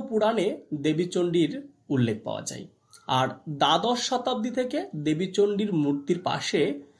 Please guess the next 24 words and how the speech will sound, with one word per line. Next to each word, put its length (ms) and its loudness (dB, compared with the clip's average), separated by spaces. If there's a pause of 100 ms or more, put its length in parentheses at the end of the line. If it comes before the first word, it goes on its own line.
(220)
গধিকা 640 2
মূর্তি 440 0 (160)
স্থান 420 -4
লাভ 240 -2
করেছে। 360 -12 (680)
দেবী 340 4
চণ্ডী 340 2 (420)
ওরাও 340 4 (160)
সম্প্রদায়ের 680 -2
দ্বারা 240 2 (640)
পূজিত 340 -8
হন। 200 -16 (720)
তাহলে 220 2
এই 120 0 (160)
চণ্ডী 420 4 (100)
প্রসঙ্গটা 640 0 (420)
আমরা 180 2
দেখে 220 0
নিলাম। 260 0 (240)
এবার 320 2 (120)
দেখব 320 -2 (380)
চণ্ডীর 380 0 (140)
স্বরূপ 380 0 (100)
কেমন। 280 -12